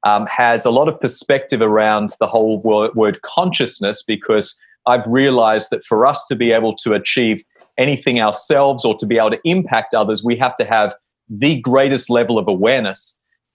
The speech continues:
And, and for me, it's about really, uh, giving back and helping as many people as possible to, to discover that for themselves.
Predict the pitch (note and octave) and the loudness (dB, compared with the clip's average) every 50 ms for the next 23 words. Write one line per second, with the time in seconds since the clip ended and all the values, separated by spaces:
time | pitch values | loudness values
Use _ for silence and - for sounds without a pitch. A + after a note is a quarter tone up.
0 | - - A#2+ A#2+ B2 B2 B2+ A#2+ - - C3+ B2+ B2+ - D3+ C#3 D3+ F3 F3+ E3+ | -2 0 0 2 2 0 -2 -4 -2 -2 -2 -2 0 -4 -2 0 0 2 2 0
1 | D3+ - - D3 B2+ - B2 B2 A#2+ A#2+ - - A#2+ C3 C#3 C#3+ C#3+ C#3 C3 B2+ | 0 0 -2 -2 0 2 4 4 4 2 0 0 -2 0 2 2 2 2 2 0
2 | A#2+ B2 _ _ _ _ _ _ - A2 G#2+ - - - - D#3 D#3 D#3 E3 C#3+ | -2 -4 _ _ _ _ _ _ -2 -2 -2 -2 -2 -2 0 0 2 2 0 0
3 | B2 G2+ B2 B2+ C3 B2 - - B2+ A2 G#2 - - - C#3+ F3 F#3+ F#3+ - B2 | 0 2 2 2 2 0 0 0 -2 -2 -2 -4 0 2 2 2 2 0 -2 -2
4 | G#2 G#2 G2+ F#2 G#2 A2 A#2+ C3 B2+ A#2+ - - B2 A#2 A#2 - G2+ G2+ F#2+ - | -2 -2 -2 -2 -2 -2 0 0 0 -2 -2 -2 -4 -4 -2 -2 -4 -4 -4 -4
5 | - - B2 A#2+ - A#2 G#2 G2+ - A2 G#2 - - - - - _ - C3+ C#3 | -2 -2 -2 -2 -2 -6 -6 -6 -4 -4 -6 -6 -8 -12 -14 -14 _ -4 -2 -2
6 | D3 C3+ - - - A2+ G#2 A3+ G3 D#3 C#3+ - - - B2+ A#2 A2 G#2 - - | -2 -2 -2 -2 -2 0 0 2 2 2 0 0 -2 -6 -4 -4 -4 -4 -6 -4
7 | - D#3 D3 G#2+ - - - - - - _ | 0 2 2 2 0 -2 -8 -16 -18 -20 _